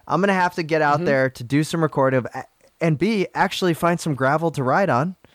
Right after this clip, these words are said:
Speaker 1: Um,
Speaker 2: Yeah.
Speaker 1: I just wanna do this in real life, but we can't. And Amanda Nauman, um, has done a great job. By the way, I got the, the care package for signing up. I got my sweet Mammoth
Speaker 2: Yeah.
Speaker 1: Tough socks.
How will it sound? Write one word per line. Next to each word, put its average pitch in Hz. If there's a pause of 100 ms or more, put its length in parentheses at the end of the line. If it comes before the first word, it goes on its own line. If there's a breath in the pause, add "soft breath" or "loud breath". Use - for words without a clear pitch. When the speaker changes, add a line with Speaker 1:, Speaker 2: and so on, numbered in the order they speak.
(500 soft breath)
Speaker 1:
Um, 151 (120)
Speaker 2:
Yeah. 180 (400)
Speaker 1:
I 214
just 277
wanna 240
do 185
this 185
in 147
real 139
life, 196
but 160
we 165
can't. 139 (300)
And 139
Amanda 160
Nauman, 151 (720)
um, 120
has 127
done 139
a 131
great 131
job. 117 (340 soft breath)
By 156
the 180
way, 156
I 131
got 165
the, - (180)
the 123
care 151
package 233
for 277
signing 233
up. 277 (240)
I 143
got 151
my 147
sweet 151
Mammoth 131
Speaker 2:
Yeah. 147
Speaker 1:
Tough 123
socks. -